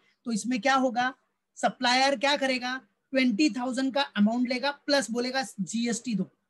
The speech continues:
जीएसटी में सीजीएसटी नाइन परसेंट, एसजीएसटी नाइन परसेंट, बराबर है। तो उतना मिस्टर P को देना पड़ेगा, बीस हजार plus सीजीएसटी plus एसजीएसटी।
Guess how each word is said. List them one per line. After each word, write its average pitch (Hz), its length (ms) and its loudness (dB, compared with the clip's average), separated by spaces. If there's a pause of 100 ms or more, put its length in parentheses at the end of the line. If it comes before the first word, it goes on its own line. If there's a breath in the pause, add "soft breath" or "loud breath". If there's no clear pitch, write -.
(340)
जीएसटी 233 340 0
में 247 120 0
सीजीएसटी 247 580 -2
नाइन 240 200 -2
परसेंट, 262 380 -4
एसजीएसटी 208 540 -2
नाइन 202 200 4
परसेंट, 180 300 -6 (680)
बराबर 247 240 2
है। 285 120 -4 (440)
तो - 160 -12 (120)
उतना 311 340 2
मिस्टर 302 380 2
P 285 220 0
को 320 180 0
देना 220 280 2
पड़ेगा, 180 320 0 (580)
बीस 220 280 0
हजार 302 280 4
plus 330 280 2
सीजीएसटी 269 580 -2
plus 320 240 0
एसजीएसटी। 190 560 -2